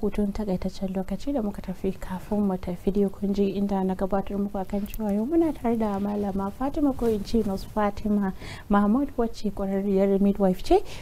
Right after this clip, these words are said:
wata kam unguwar zoma, a inda za mu tattauna da ita. Kuma maudu'in da nace za mu tattauna da ita a kai shine menene ya kamata mace ta gudanar da zarar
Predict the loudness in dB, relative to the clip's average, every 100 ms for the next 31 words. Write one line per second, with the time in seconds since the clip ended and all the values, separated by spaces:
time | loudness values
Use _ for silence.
0 | -2 6 8 8 4 4 2 0 2 2
1 | 2 2 2 2 2 0 0 0 0 0
2 | -2 -2 -2 -4 -2 0 2 0 -4 -4
3 | 0 4 4 4 4 4 8 8 8 6
4 | 4 4 4 2 -2 -2 0 0 0 -2
5 | -2 -4 -2 -2 -2 0 2 0 -2 -12
6 | -12 4 10 10 10 8 8 8 4 4
7 | 2 2 2 2 4 8 10 8 4 2
8 | -2 -14 -16 -10 0 4 6 6 6 6
9 | 4 4 4 4 4 6 6 8 10 10
10 | 8